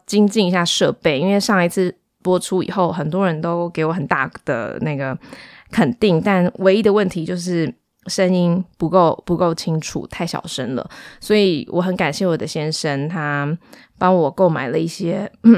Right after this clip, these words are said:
<clears throat> 帮我购买了一些设备，让我的这个录音的品质可以更高，所以在过程中有花了一些时间去研究设备啊，然后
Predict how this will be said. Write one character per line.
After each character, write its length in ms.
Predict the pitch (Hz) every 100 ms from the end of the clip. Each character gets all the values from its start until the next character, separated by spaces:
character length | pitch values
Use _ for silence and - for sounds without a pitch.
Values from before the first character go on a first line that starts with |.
| - 196
<clears throat> 440 | _ _ _ -
帮 140 | 226
我 60 | 190
购 140 | 190
买 160 | 214 143
了 80 | 139
一 60 |
些 480 | 170 - 175 165 170 - -
设 320 | - 247 180
备， 500 | - 214 165 147 208 _ -
让 240 | - 190
我 120 | 170
的 180 | - 147
这 120 | 170
个 180 | 185 165
录 260 | 196 277 185
音 240 | 240 226 233
的 300 | 202 180 175 - _ _ _
品 220 | - 233 170
质 240 | - 175
可 140 | -
以 60 | 208
更 220 | - 175
高， 300 | 165 151 156
所 160 | 165 175
以 120 | 151 - - -
在 120 | - 208
过 160 | 202
程 160 | 208 160
中 240 | 165 170
有 280 | 160 147 -
花 260 | - 175 170
了 100 | 156
一 60 |
些 140 | 165 170
时 160 | 170
间 200 | 156 160 165
去 120 | 180
研 180 | 139 143
究 200 | 170 160
设 220 | - 156
备 200 | 143 151
啊， 160 | 147 185
然 120 |
后 60 | 147